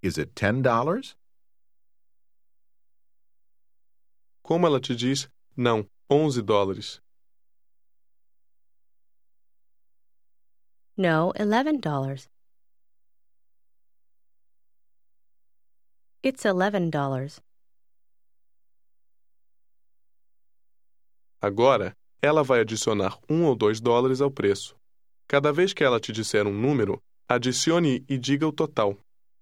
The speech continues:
Speaker 3: It's eleven dollars and one dollar.
Speaker 1: Twelve dollars.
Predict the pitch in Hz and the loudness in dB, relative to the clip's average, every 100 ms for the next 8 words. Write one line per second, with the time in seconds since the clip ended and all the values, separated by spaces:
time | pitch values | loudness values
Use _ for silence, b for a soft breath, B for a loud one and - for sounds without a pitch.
0 | _ _ - 285 285 214 180 185 220 247 | _ _ -2 -2 0 -2 0 -2 -2 -4
1 | 254 214 190 151 147 175 - _ _ 214 | -4 0 2 0 -2 -8 -16 _ _ -2
2 | 240 - 196 190 190 151 139 135 135 _ | -2 0 0 0 0 -2 -4 -6 -10 _
3 | _ _ _ _ _ _ _ _ _ _ | _ _ _ _ _ _ _ _ _ _
4 | _ _ _ _ _ _ _ _ _ _ | _ _ _ _ _ _ _ _ _ _
5 | _ _ _ _ _ _ _ _ _ _ | _ _ _ _ _ _ _ _ _ _
6 | _ - 170 196 151 98 69 52 52 - | _ -2 0 0 0 0 0 -4 -14 -18